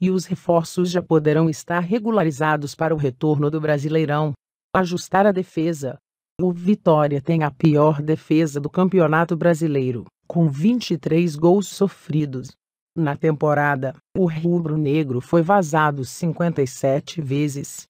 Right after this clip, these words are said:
pior desempenho entre as vinte equipes da Série A. A corrigir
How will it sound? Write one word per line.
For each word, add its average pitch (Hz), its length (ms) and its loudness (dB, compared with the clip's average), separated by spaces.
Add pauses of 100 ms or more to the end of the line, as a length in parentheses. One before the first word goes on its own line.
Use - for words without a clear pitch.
(100)
pior 196 440 6
desempenho 175 760 2
entre 170 280 2
as 139 180 -4
vinte 185 400 0
equipes 233 500 -2
da 151 140 0
Série 160 480 0
A. 151 60 0
A - 20 -2
corrigir 151 680 0